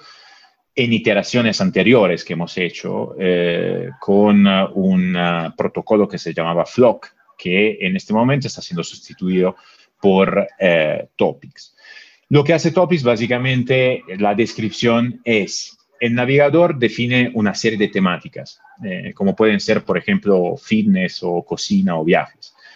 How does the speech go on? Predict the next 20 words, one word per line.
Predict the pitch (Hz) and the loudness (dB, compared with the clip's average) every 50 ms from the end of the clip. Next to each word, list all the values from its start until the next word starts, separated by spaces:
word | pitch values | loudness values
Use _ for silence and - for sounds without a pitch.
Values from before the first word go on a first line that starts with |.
| - - - _ _ _ | -20 -20 -20 _ _ _
que | - 127 | 0 2
representan | 127 123 127 135 135 120 143 151 147 - 156 151 151 147 135 - | 2 2 2 2 2 2 2 0 2 0 0 0 0 -4 -6 -4
las | _ 117 113 110 107 110 107 110 113 113 - - - - | _ 4 4 6 6 4 4 2 0 -2 -4 -8 -12 -6
principales | - 117 117 107 - - 107 98 _ 131 127 127 127 131 127 - - | -4 -4 -4 -4 -4 -8 -10 -4 _ 0 0 0 0 0 -2 -4 -2
categorías | - 110 98 - 101 90 101 101 113 113 - | -6 -6 -4 -4 0 0 2 2 0 -2 0
de | 107 101 | -2 -2
interés | 98 92 - 101 127 139 135 | 0 0 0 0 0 0 0
de | - 104 | 0 -2
los | 92 - - | -2 -2 -6
usuarios | 95 - 104 110 120 135 - - - - _ _ _ _ _ _ _ _ _ _ _ | -8 -2 0 0 2 2 0 -4 -6 -8 _ _ _ _ _ _ _ _ _ _ _
para | - 139 135 135 139 143 139 - - | -2 0 0 2 0 0 -2 -2 -4
esa | - 107 - - 110 98 | -6 -6 -4 -4 -6 -6
semana, | - - 104 92 90 82 73 76 87 104 120 - _ | -2 -2 0 0 0 -2 -4 -6 -8 -10 -10 -12 _
de | - 101 104 | -2 -2 -2
acuerdo | 101 - - 143 143 131 127 123 | -2 0 0 0 0 2 0 -2
con | - - 92 | -2 -4 -8
su | - - - | -8 -6 -8
historial | 101 - - - 90 87 85 82 | -8 -8 -6 -4 -2 -2 -2 -2
de | 82 82 | -4 -8
navegación. | 82 80 80 78 78 80 76 - - 73 73 - | -6 -6 -6 -6 -6 -8 -10 -10 -12 -12 -12 -14